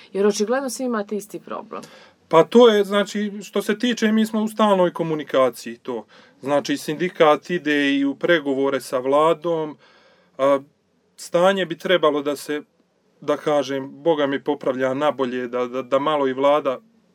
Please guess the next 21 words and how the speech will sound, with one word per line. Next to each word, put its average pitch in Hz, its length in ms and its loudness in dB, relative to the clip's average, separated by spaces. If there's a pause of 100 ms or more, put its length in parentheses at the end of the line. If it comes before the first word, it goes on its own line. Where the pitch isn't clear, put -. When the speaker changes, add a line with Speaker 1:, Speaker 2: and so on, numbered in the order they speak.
(160)
Speaker 2:
pogura, 135 500 4
da 120 120 -2
povede 127 480 0
računa 123 460 -6
o, 110 120 -6
o, 110 280 -12 (560)
o 131 120 2
zdravstvu. 120 560 0 (380)
Speaker 1:
Jesu 233 240 -4
li 262 120 -6
ti 339 240 -6
sastanci 262 580 -6
česti, 226 680 -4
rijetki? 214 640 -4 (320)
Speaker 2:
Pa, 180 300 8 (160)
sastanaka 208 720 4
bude, 147 340 -2
sve 190 260 0
zavisi 175 460 4
kako, 165 360 0
znači, 147 480 -6